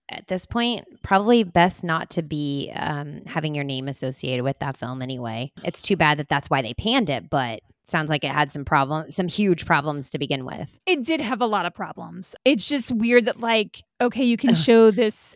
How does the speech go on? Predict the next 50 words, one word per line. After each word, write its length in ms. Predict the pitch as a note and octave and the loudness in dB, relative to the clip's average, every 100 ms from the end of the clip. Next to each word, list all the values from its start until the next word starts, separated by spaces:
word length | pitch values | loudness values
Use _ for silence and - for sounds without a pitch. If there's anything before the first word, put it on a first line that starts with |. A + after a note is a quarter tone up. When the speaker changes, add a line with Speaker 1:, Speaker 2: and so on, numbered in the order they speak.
| - | 6
Speaker 2:
I 80 | |
mean, 260 | C4+ C4 B3 | 8 6 4
granted, 360 | G3 C4+ B3 G#3+ | 0 0 0 0
that's 200 | G3 - | -4 -4
what 120 | - | -10
was 100 | F#3 | -12
going 300 | - F#3 F3 | -10 -10 -8
on 160 | F3+ | -6
back 160 | F#3+ G3+ | -4 2
in 40 | |
the 60 | A#3 | 2
day. 240 | A3+ A3+ | 4 4
Like, 100 | F3+ | 6
Speaker 1:
Right, 360 | D3+ C#3 C#3+ - _ | 6 4 -4 -14 _
right. 260 | C#3 B2 | -2 0
Speaker 2:
you 80 | D#3+ | -2
can 160 | G3 A3+ | 2 2
show 240 | - A#3 | 8 8
this 220 | A#3 B3 | 8 4
woman, 640 | C4 F4+ D4+ B3 A#3+ A#3+ G#3 - | 2 2 4 4 4 0 -4 0
you 120 | A#3+ | 2
know, 380 | A3+ G#3 G3+ G#3+ | 6 6 4 0
who's 380 | A3+ A#3 G#3 | 0 -2 -2
playing 340 | - - A#3 A3+ | -8 -4 -2 -2
an 60 | |
entirely 400 | A3 - A#3 A#3 | -4 -6 -4 -2
different 280 | A#3 - G#3 | -2 -4 -2
race, 440 | B3 B3 G#3+ G#3 G3+ | 4 6 4 0 -2
but 280 | A3+ G#3 - _ | -2 -2 -6 _
<laughs> 120 | C#4+ | -10
draw 360 | - D4+ F4 F4+ | 0 6 8 6
the 140 | F4+ | 4
line 380 | D#4 D4 B3+ A#3 | 4 6 6 4
at 100 | A3 | 0
two 180 | - B3 | -2 2
Speaker 1:
Wh-, 60 | |
Speaker 2:
women 240 | A#3+ B3+ A3+ | 6 6 6
in 80 | |
Speaker 1:
two 60 | A3 | 0
Speaker 2:
love. 220 | A3 G#3 | 4 6
Speaker 1:
women, 280 | A3 G#3 E3+ | 6 6 2
Speaker 2:
<laughs> 120 | D#3 | 2
Speaker 1:
yes, 360 | F#3+ E3+ C#3 - | 6 6 4 2
right. 440 | E3+ C#3+ C3+ - - _ _ _ _ C4 | 2 4 0 -8 -20 _ _ _ _ 4
Speaker 2:
R 180 | C4 C4+ | 4 4
K 300 | - E4+ C4 | 2 4 6
O 180 | A#3 A3+ | 8 6
then 260 | F3+ A3 A3+ | 4 2 4
informed 520 | A3 - A3 G#3 - | 0 -2 -4 -2 -6
Peg 400 | - G#3 G#3 | -4 -2 -2